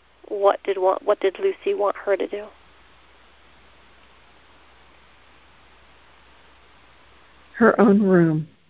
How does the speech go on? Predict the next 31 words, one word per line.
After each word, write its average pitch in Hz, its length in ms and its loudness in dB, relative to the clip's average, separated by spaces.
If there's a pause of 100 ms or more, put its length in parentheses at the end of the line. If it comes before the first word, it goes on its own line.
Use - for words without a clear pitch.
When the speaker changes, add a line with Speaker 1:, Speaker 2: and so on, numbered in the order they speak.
Speaker 2:
Lucy 190 340 -4
wanted 165 280 0
her 160 180 2
own 160 300 0
space. 185 380 -6 (520)
Speaker 1:
<laughs> 269 80 2 (360)
Yes, - 140 0 (180)
she 214 160 -4
did. - 340 0 (800)
Exactly 185 460 -2
right. - 260 -2 (560)
She - 200 -2
wanted 190 320 4
a - 20 -4
place 196 420 0
where 220 120 -6
she - 160 -6
could - 100 -20 (160)
get 196 180 -4
away 196 400 -2
from 196 240 0 (460)
the - 80 2
boyfriend. - 560 -2 (720)
Very 208 220 -2
good. 185 140 4
Speaker 2:
Mm-hmm. 147 240 0 (840)
Speaker 1:
The 214 160 6
owner's 226 340 0
reply 202 440 0
when 190 180 -6
I 190 120 -8